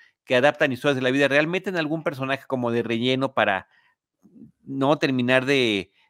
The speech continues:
de conectar puntos? Y no, resulta que sí existe. Eso estuvo bien padre, porque al final de la serie, en el episodio diez,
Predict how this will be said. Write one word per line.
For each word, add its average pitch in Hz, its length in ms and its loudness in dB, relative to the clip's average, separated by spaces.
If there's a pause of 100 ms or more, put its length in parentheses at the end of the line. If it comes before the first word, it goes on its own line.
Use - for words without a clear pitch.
(120)
de 104 360 -2
conectar 131 540 4
puntos? 143 380 -2
Y 170 60 -2
no, 220 220 4
resulta 226 360 -2
que 254 120 -8
sí 262 220 0
existe. 233 380 -4
Eso 202 100 -2
estuvo 240 220 2
bien 220 180 -2
padre, 208 240 2
porque 147 180 -4
al - 80 -2
final 160 280 -4
de 226 80 0
la 196 100 0
serie, 160 220 -4
en 135 60 -6
el 117 100 -4
episodio 170 380 -6
diez, 165 320 -4